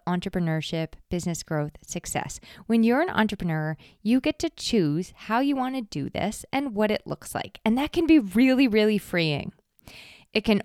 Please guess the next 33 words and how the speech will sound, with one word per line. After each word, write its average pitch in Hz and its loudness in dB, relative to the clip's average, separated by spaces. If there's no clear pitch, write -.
also 220 6
feel 180 2
really 202 2
overwhelming 190 0
and 214 0
sometimes 196 -2
really, 208 4
really 175 0
lonely. 147 -4
So - 6
today, 320 6
I 196 0
definitely 294 4
want 254 4
to 220 2
lean 190 2
into 175 0
the 156 0
freeing 208 -4
aspect 233 -4
of 262 2
it. - -2
But 240 4
if 233 0
you 262 6
are 277 2
feeling 190 0
overwhelmed 156 0
and 180 0
somewhat 294 -4
isolated 165 -2
as 160 -2
your 156 -2